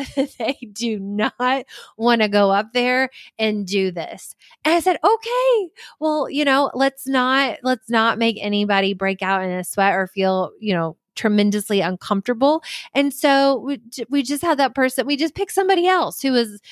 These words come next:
who, you know, didn't even have a chance to raise their hand. So it was not a big deal at all. But I thought, what a great real life example of, of how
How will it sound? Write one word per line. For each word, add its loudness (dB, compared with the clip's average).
who, 2
you 0
know, 2
didn't -2
even -2
have -2
a -4
chance -4
to -2
raise 2
their 0
hand. -4
So 2
it -2
was -2
not 0
a 2
big -2
deal -2
at 2
all. 0
But 2
I 2
thought, 2
what 0
a 0
great 0
real 0
life -2
example -8
of, 0
of -2
how 2